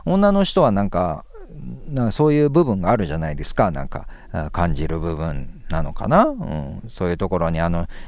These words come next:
シャワーの、えー、細いね、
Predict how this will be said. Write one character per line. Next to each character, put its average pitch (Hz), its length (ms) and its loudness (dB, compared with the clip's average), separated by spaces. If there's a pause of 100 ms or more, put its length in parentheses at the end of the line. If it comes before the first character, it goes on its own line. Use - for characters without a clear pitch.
シ - 120 -6
ャ 101 40 4
ワ 87 280 2
ー - 20 0
の、 82 260 -2 (300)
え 98 60 -6
ー、 92 200 -4
細 98 400 0
い 85 360 -2 (140)
ね、 175 220 2